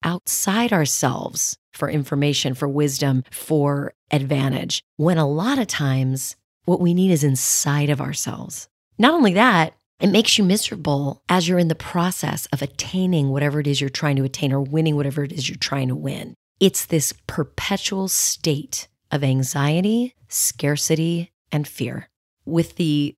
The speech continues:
sort of shadow expression of competitiveness, the outcome is everything. Winning is the only possible outcome we can accept and be, quote unquote, happy with.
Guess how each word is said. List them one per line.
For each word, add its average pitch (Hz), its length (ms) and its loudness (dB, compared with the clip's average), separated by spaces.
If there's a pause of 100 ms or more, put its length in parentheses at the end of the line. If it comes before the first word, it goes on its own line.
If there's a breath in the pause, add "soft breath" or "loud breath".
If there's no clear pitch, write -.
sort - 240 -2
of 143 100 -6
shadow 190 460 4
expression 139 460 -4
of 127 100 -6
competitiveness, 135 920 -4 (220)
the 180 160 2
outcome 185 320 2
is 165 100 2
everything. 170 540 -4 (160 soft breath)
Winning 170 500 4
is 143 160 0
the 170 160 -4 (140)
only 175 560 2 (180)
possible 135 800 -4 (180)
outcome 135 560 -2 (220)
we 147 100 -2
can 131 160 -2
accept - 640 -6 (180)
and 131 160 0
be, 135 140 -2
quote 143 240 -2
unquote, 127 380 -2
happy - 480 -8
with. - 280 -14